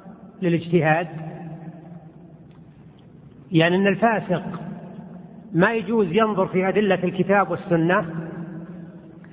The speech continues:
العدالة يا إخوان فيها شرط، فيها تفصيل. أما العدالة لمطلق الاجتهاد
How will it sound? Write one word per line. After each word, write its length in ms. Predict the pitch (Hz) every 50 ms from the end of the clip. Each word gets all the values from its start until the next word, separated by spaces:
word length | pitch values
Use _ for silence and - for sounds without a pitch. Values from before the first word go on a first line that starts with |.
| - - - - -
العدالة 460 | 196 180 180 214 208 277 294 269 247
يا 200 | 233 220 214 202
إخوان 300 | - - 233 247 240 226
فيها 280 | - 247 277 202 214 240
شرط، 400 | - - 269 - 147 - - -
فيها 680 | - 254 247 214 233 220 208 214 202 208 214 208 214 214 - - - - - - - - - -
تفصيل. 680 | 190 - - - 262 262 196 135 110 110 - - - - - - - - - - - - - - - - - - - - - - - - - - - - - - - - - 247
أما 220 | 285 311 311 311
العدالة 520 | 277 240 220 247 214 269 269 254 226 208 185
لمطلق 500 | 202 220 220 262 262 233 220 220 226 220
الاجتهاد 640 | 208 196 - - 196 196 170 196 220 220 220 220